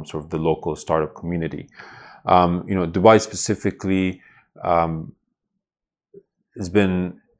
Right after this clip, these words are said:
a huge win for us being here just because there's a very wide region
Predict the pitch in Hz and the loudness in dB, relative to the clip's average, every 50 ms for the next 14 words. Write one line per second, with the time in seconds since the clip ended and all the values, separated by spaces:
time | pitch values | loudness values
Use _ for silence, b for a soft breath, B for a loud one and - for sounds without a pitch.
0 | _ - 78 73 82 101 104 101 85 85 90 95 92 85 - 90 87 85 - - | _ -10 -10 -6 0 2 2 2 4 4 2 2 0 0 0 2 2 2 0 -2
1 | - - 95 92 90 90 78 85 90 92 92 85 76 85 - - - 85 78 - | -4 -2 -2 -2 -2 -2 -4 -2 0 2 2 2 0 -4 -10 -10 -12 -14 -10 -4
2 | - 87 82 80 76 - - b b b b b b b b _ _ _ _ _ | -2 -2 -2 -2 -4 -8 -12 b b b b b b b b _ _ _ _ _
3 | _ _ _ _ - - 95 85 92 82 80 104 101 98 92 87 85 92 90 90 | _ _ _ _ -4 -2 -2 0 0 2 4 6 6 8 6 6 6 6 6 6
4 | 85 78 - 92 87 80 95 101 107 113 110 107 | 4 2 -2 -4 -2 -2 -2 -2 -2 -2 -6 -10